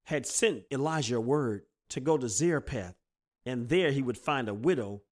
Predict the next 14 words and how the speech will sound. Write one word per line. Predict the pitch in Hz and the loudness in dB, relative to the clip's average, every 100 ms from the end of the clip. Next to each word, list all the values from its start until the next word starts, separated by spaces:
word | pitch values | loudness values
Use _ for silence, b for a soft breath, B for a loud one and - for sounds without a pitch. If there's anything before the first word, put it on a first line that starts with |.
| _ _ | _ _
who | 151 | 0
would | 127 | 0
bring | 110 147 120 | 2 2 2
forth | - 180 117 107 - | 0 2 2 -2 -6
supply | - 104 - 151 120 92 92 _ _ | -6 -6 -6 -4 -4 -6 -14 _ _
for | 92 | -10
him. | 104 117 85 - _ _ _ _ _ _ _ | -6 -6 -8 -18 _ _ _ _ _ _ _
And | 139 131 | -4 -2
the | 117 | -4
text | - 233 - - | -2 -2 -2 0
says | 143 120 | 2 2
Elijah | 117 131 185 147 120 | 0 0 2 0 -2
said | - 156 127 107 | 0 0 0 0
yes | 143 131 92 - | -2 -2 -4 -8